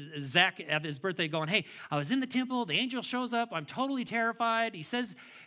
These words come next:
that, 'Elizabeth, your mom is gonna have a baby,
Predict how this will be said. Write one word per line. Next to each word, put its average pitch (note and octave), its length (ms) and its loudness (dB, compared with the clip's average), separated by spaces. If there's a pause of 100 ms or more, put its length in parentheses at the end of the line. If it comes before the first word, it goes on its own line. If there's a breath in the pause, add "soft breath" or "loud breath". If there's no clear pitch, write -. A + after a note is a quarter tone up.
that, E3 240 4
'Elizabeth, A#3+ 760 0
your F#3 120 -2
mom A#3 380 2
is F#3 160 -2
gonna G#3+ 200 0
have F3 180 -2
a C#3 40 -2
baby, A#3+ 500 2